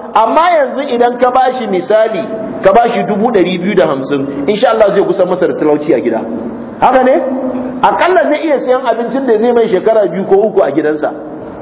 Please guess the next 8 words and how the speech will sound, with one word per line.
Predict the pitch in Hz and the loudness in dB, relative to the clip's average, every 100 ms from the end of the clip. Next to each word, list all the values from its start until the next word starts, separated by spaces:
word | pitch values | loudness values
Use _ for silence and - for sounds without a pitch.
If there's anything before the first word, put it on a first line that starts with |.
| - - - - - - - - - | -16 -16 -16 -16 -16 -18 -18 -18 -2
Kaga | 220 320 349 | 0 2 2
an | 349 | 2
kusan | 381 349 381 | 2 2 0
mai | 403 | 0
da | 262 | 0
talauci | 247 254 247 240 | 2 0 0 -4
a | 160 | -2
gidansa. | 180 196 185 | 0 0 -2